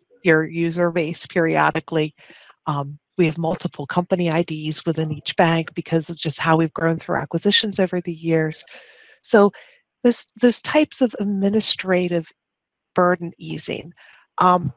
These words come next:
I was a little worried I T was not going to want to get on board with the project because it meant work for them building the interfaces. But they've actually been very happy because now they have one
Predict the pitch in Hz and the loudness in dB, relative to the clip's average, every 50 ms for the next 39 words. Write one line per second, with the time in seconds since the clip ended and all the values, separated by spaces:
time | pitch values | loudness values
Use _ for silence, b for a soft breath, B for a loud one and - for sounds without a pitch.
0 | _ - 208 214 - 233 220 254 269 285 269 - 240 240 247 254 247 226 208 220 | _ 0 0 2 2 2 2 4 4 4 4 4 4 4 4 4 4 2 2 0
1 | 208 - - - - 302 285 233 - - - - - 208 202 - - 196 180 175 | -2 -4 -6 -10 -6 -6 -6 -6 -6 -8 -12 -10 -6 -6 -6 -4 -4 -4 -4 -4
2 | - - 208 196 170 165 170 175 165 170 - 175 165 - 165 160 160 - 175 170 | -4 -4 -4 -4 -4 -4 -6 -8 -8 -6 -4 -4 -4 -4 -6 -10 -10 -8 -6 -4
3 | 165 170 - 175 - - 165 - - 165 160 165 - 160 156 - - - - 202 | -4 -4 -4 -6 -6 -6 -6 -4 -2 -2 -2 -2 -2 -4 -6 -6 -8 -4 -2 0
4 | 190 208 202 196 185 180 - - 175 190 180 - - - 185 170 170 165 170 165 | 2 2 0 0 0 -2 -2 0 0 -2 -2 -2 -2 -2 -2 0 2 0 0 0
5 | 170 160 156 - 160 160 160 190 214 220 233 214 - - - - 143 - - - | -2 -4 -4 -6 -8 -6 -2 0 0 2 2 0 0 -2 -6 -6 -6 -8 -8 -10
6 | - - - B B B B B B B - 214 202 - 220 233 262 - 233 220 | -10 -12 -16 B B B B B B B 2 4 4 6 6 6 6 6 4 4
7 | - - - 208 196 - 175 170 160 180 175 170 170 180 151 - 254 269 269 - | 4 2 2 2 2 2 0 0 2 2 2 2 0 -2 -4 -4 -4 -4 -2 -2
8 | 214 180 - 180 - - - - 247 254 285 294 311 269 - 247 247 214 196 196 | -2 -2 -2 -4 -6 -6 -6 -4 -4 0 2 2 2 2 0 -4 -8 -6 -6 -6
9 | 185 190 196 214 226 226 | -4 -2 -2 -2 -2 -4